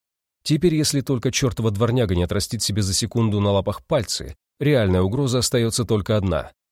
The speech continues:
Та сука с пистолетом. Но действовать нужно быстро, потому как Райд может вот-вот броситься к входной двери,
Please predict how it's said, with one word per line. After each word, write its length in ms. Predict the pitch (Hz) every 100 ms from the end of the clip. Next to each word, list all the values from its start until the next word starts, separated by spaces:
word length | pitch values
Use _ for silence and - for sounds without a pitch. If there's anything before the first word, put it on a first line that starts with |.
| _ _ _
Та 180 | 107 90
сука 380 | - - 110 60
с 100 | -
пистолетом. 680 | 98 - 95 82 73 60 - _ _ _ _ _ _
Но 180 | 82 82
действовать 640 | 82 110 - 127 127 -
нужно 320 | 117 98 107
быстро, 460 | 101 95 - - - _ _ _
потому 360 | - 120 139 139
как 180 | 139 -
Райд 260 | 156 120
может 320 | 98 104 101 98
вот-вот 360 | 113 - 135
броситься 480 | 104 120 120 113 113
к 40 |
входной 380 | - 117 104 107
двери, 400 | 104 127 85 65